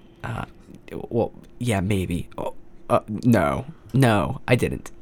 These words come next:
No. There's no map. There's no map involved. Uh, so, uh, yeah, I gue-, guess Fresh Life?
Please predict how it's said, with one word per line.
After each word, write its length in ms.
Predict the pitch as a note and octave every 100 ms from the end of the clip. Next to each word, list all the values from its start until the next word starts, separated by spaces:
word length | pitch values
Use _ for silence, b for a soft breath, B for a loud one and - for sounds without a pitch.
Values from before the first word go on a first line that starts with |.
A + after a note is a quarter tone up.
| -
No. 240 | - A#2 C3 - - -
There's 220 | - -
no 80 | G2+
map. 240 | - - - - - -
There's 100 | -
no 80 |
map 160 | - -
involved. 340 | - - - - B B B B B B
Uh, 180 | - A2+ - -
so, 440 | D3+ D3+ D3 C#3 -
uh, 80 | - -
yeah, 180 | F3+
I 80 | D3+
gue-, 240 | D#3+ D#3 D#3
guess 220 | E3+ -
Fresh 360 | - D3+ -
Life? 560 | B2+ E3 A#3 - -